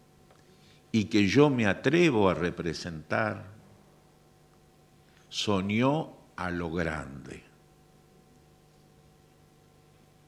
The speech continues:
No se conformó con el mundo tal como era.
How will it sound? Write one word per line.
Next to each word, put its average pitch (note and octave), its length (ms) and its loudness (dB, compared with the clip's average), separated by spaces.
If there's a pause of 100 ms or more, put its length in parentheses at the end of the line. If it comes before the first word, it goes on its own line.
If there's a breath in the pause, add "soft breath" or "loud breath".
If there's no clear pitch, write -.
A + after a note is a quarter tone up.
(240)
No C3 320 0
se D3 260 0
conformó B2+ 1080 -4 (220)
con G#2 260 -2
el F#2 200 -2
mundo C#3+ 680 -2
tal B2+ 300 0
como F2 360 -8
era. E2 440 -8